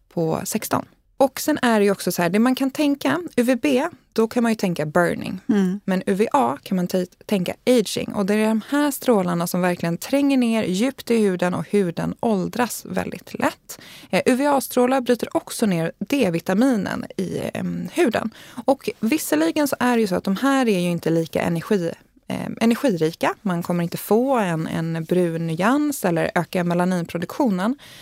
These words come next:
Speaker 1: Men det är också den här delen av, em, solens strålar som är den största andelen. Så att det är ju verkligen viktigt med solskydd så att vi skyddar oss mot de här U V A-strålarna.
Speaker 2: Mm.
Speaker 1: Mm. Och ett lysande exempel på det här. Alltså,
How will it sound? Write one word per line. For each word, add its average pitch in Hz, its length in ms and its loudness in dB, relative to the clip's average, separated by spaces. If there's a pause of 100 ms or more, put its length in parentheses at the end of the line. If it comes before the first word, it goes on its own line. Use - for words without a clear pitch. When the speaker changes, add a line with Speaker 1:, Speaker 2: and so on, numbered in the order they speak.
(180)
Speaker 1:
Men 202 80 2
det 220 80 2
är - 80 0
också - 240 -2
den 220 160 2 (120)
här 294 420 0
delen 175 600 0
av, 165 400 -4
em, 185 380 -6
solens 170 380 0
strålar 214 440 2
som 180 340 -4
är 170 240 -4
den 180 160 -4
största - 540 -2
andelen. 190 600 -2
Så 220 100 -2
att 214 60 -4
det - 120 -4
är 240 180 0
ju 226 120 2
verkligen 185 520 -2 (380)
viktigt 226 560 0
med 170 320 2
solskydd - 520 -2
så - 120 -4
att - 200 -6
vi 156 240 0
skyddar 196 360 2
oss - 160 -4
mot 170 160 -2
de 165 140 -6
här - 240 -6
U 214 100 2
V 254 140 2
A-strålarna. - 600 -2 (360)
Speaker 2:
Mm. 196 340 0 (300)
Speaker 1:
Mm. 311 180 4 (240)
Och - 200 0
ett 226 100 2
lysande 277 540 2
exempel 208 460 0
på 160 100 -6
det 160 80 0
här. 170 260 -2
Alltså, 226 540 0